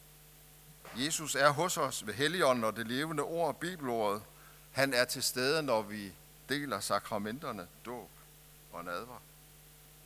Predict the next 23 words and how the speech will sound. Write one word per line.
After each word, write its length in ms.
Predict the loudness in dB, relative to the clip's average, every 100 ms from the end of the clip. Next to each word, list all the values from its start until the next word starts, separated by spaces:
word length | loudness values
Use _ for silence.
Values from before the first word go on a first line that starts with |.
| -20 -20 -20 -20 -20 -20 -20 -20 -16
Han 180 | -12 -6
er 140 | -6
her 120 | -6
blot 360 | -10 -8 -8 -10 -8
ikke 340 | -6 -6 -8 -16 -16
synligt. 580 | -12 -10 -12 -16 -16 -18 -18 -20 -20 -20 -20 -20
Han 140 | -12 -2
er 120 | -2
her 140 | -2
blot 260 | -4 -6 -6 -8 -14
ikke 200 | -14 -12
synligt. 520 | -12 -12 -12 -14 -18 -20 -20 -20 -14
Som 160 | -2
da 100 | 4
han 140 | 4 8
vandrede 360 | 8 8 6
her 140 | 8 6
på 120 | 4
jorden 440 | 2 4 6 4 -2 -14 -20 -20 -20 -6
på 320 | 0 0 0 -8
Israels 760 | -6 -4 0 2 2 0 -8 -10 -18
støvede 720 | -10 -8 -4 -4 -6 -8 -10 -12 -18 -20
veje. 380 | -10 -6 -6 -8